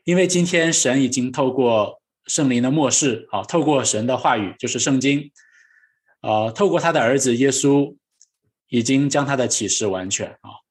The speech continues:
所以人今天已经可以透过神的特殊启示，透过圣经和耶稣，认识一切神想要让我们知道的，启示出来的关于上帝的事情，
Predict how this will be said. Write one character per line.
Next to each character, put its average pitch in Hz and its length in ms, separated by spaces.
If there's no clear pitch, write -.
所 196 100
以 190 40
人 185 120
今 190 160
天 208 160
已 151 40
经 160 140
可 170 140
以 151 60
透 156 280
过 135 300
神 113 160
的 131 80
特 139 160
殊 135 160
启 123 180
示， 120 220
透 165 160
过 151 100
圣 147 200
经 139 160
和 117 140
耶 123 160
稣， 131 360
认 151 240
识 127 180
一 117 140
切 123 240
神 120 240
想 110 260
要 113 140
让 117 160
我 104 60
们 92 180
知 110 140
道 110 180
的， 92 160
启 - 180
示 139 160
出 - 140
来 104 140
的 101 240
关 135 160
于 123 100
上 123 260
帝 120 80
的 107 100
事 110 180
情， 98 320